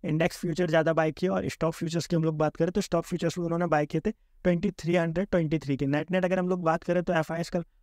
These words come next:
पच्चीस सौ करोड़ से और डीआईएस कल बाईस सौ, तेईस सौ करोड़ से नेट नेट कल के दिन में बाइंग हुई थी। और आज के दिन का भी डेटा मुझे जो लग रहा है, अगर हम लोगों ने देखा लास्ट में जो फॉलो अप बाइंग आई,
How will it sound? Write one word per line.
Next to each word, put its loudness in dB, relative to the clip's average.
पच्चीस -2
सौ -4
करोड़ 2
से -2
और 2
डीआईएस 0
कल 2
बाईस 0
सौ, -6
तेईस -2
सौ -6
करोड़ 0
से -2
नेट 0
नेट 0
कल 2
के -4
दिन 2
में 0
बाइंग 2
हुई 2
थी। 0
और 2
आज 4
के -2
दिन 0
का -2
भी 0
डेटा 2
मुझे 2
जो 2
लग 2
रहा 4
है, 2
अगर 2
हम 2
लोगों 2
ने 2
देखा 0
लास्ट 0
में -2
जो 0
फॉलो 0
अप -2
बाइंग 0
आई, -2